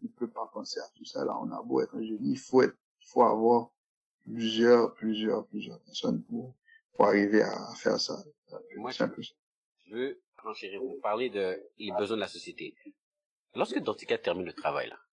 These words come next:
Speaker 2: je vous ai pas entendu
Speaker 1: Mhm.
Speaker 2: dire que vous étiez quelqu'un de, qui avait beaucoup d'amis, qui, qui, qui, qui fait la fête, là.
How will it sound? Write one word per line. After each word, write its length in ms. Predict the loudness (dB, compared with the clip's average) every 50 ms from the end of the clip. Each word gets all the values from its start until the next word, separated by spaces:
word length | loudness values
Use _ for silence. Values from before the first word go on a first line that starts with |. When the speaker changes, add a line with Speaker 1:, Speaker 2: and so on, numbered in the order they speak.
| _ _ _ _
Speaker 2:
je 80 | -8
vous 120 | -2 0 0
ai 60 | 4
pas 140 | 6 6 4
entendu 260 | 6 6 6 8 8
Speaker 1:
Mhm. 120 | 8 8 6
Speaker 2:
dire 260 | 6 2 0 0 0
que 100 | 2 0
vous 200 | 0 2 2 -2
étiez 320 | -4 -2 0 0 0 0 0
quelqu'un 440 | -4 -10 -8 -4 0 0 0 0 0
de, 440 | -2 -2 -2 -2 -2 -4 -4 -6 -10 _ -20 -20 -6 0
qui 80 | 2
avait 220 | 2 4 2 0 0
beaucoup 400 | 2 2 2 2 4 2 2 2
d'amis, 480 | 4 2 4 4 4 4 4 2 0 0
qui, 240 | 0 -2 -2 -2
qui, 220 | -2 -4 -6 -4 -2
qui, 180 | -2 -2 -2
qui 80 | -2 0
fait 180 | 0 0 2 2
la 120 | 0 -2
fête, 260 | 2 2 2 2 2
là. 120 | -2 -8